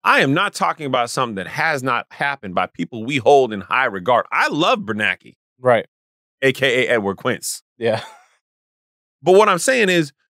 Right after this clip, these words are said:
Speaker 1: these are things that have happened.
Speaker 2: Yeah.
Speaker 1: And Ben Bernanke, without question, he's a Nobel laureate.
Speaker 2: Mm-hmm.
Speaker 1: He was a great Fed sec-, you know, Fed
Speaker 2: Probably,
Speaker 1: secretary.
Speaker 2: probably for make, overruling the staff.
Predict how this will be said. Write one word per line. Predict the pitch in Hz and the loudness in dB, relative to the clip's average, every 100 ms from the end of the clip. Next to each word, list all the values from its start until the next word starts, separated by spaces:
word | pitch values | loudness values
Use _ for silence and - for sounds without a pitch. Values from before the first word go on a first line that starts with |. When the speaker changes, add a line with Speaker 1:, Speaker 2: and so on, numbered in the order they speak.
| _ | _
Speaker 1:
these | 127 277 381 | 0 4 4
are | 226 156 | 4 2
things | 131 202 240 180 139 120 _ _ _ - | 0 -2 0 2 0 -4 _ _ _ -4
that | 151 | -2
have | 113 | -2
happened. | 87 208 247 - - _ _ _ - | -2 -2 -2 -4 -20 _ _ _ -2
Speaker 2:
Yeah. | 107 | 0
Speaker 1:
And | 160 | 2
Ben | 277 | 0
Bernanke, | 214 202 220 220 | 0 -2 -4 -6
without | 160 180 202 | -2 0 -2
question, | - 185 - | -2 -2 -2
he's | 120 | -4
a | 113 | 0
Nobel | 104 151 165 | 2 2 2
laureate. | 123 107 110 - _ | 2 2 0 -2 _
Speaker 2:
Mm-hmm. | 113 113 127 - _ _ _ | -18 -16 -18 -20 _ _ _
Speaker 1:
He | - | 0
was | 123 98 | 2 2
a | |
great | 80 73 - 104 107 151 | -2 -8 -8 -2 -2 -2
Fed | - 147 143 | -4 -6 -2
sec-, | 104 - - | -6 -6 -6
you | 113 | 0
know, | 156 | 2
Fed | |
Speaker 2:
Probably, | 214 147 | 2 -2
Speaker 1:
secretary. | 123 90 95 92 | -4 -4 -2 0
Speaker 2:
probably | 147 151 | 0 -4
for | 131 | -8
make, | 135 175 - | -6 -6 -6
overruling | 139 196 151 107 101 98 | -4 -2 -2 -2 -6 -10
the | 95 | -8
staff. | - 92 - | -6 -6 -8